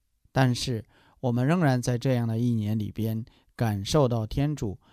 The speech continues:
对于我们每一个人的照顾，让我们呢仍然怀有一份感恩之心来面对过去的这样的一年，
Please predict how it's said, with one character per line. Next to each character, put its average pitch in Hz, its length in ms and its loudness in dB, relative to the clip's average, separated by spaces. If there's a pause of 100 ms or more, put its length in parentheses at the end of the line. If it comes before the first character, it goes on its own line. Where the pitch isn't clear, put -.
(140)
对 117 200 0
于 110 80 0
我 101 200 -4
们 104 160 -4
每 98 200 -6
一 101 100 -6
个 104 160 -8
人 98 180 -6
的 98 120 -6
照 117 280 -4
顾， 98 240 -12 (320)
让 120 240 0
我 101 120 -6
们 104 240 -8
呢 110 160 -6 (320)
仍 123 180 0
然 104 160 -2
怀 110 220 -6
有 101 120 -6
一 104 140 -6
份 101 320 -8 (300)
感 90 180 -4
恩 113 220 -6
之 123 120 -6
心 131 380 -4 (280)
来 95 440 -8 (540)
面 127 320 2
对 113 280 -4 (300)
过 117 240 0
去 110 220 -6
的 101 180 -8
这 110 160 -2
样 101 180 -6
的 104 120 -10
一 98 160 -8
年， 95 280 -10